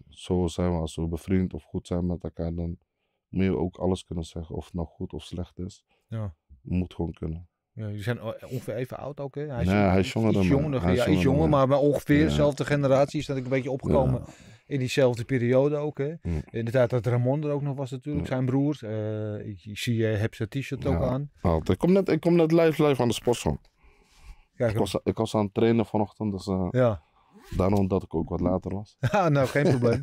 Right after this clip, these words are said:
Speaker 1: <laughs>
Speaker 2: geen probleem.
Speaker 1: Ja.
Speaker 2: Ja, we, we,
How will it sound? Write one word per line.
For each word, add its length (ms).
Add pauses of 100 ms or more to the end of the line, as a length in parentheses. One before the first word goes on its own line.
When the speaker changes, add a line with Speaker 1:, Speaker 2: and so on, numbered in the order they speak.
Speaker 1:
<laughs> 100
Speaker 2:
geen 140
probleem. 420
Speaker 1:
Ja. 440
Speaker 2:
Ja, 360
we, 120 (160)
we, 320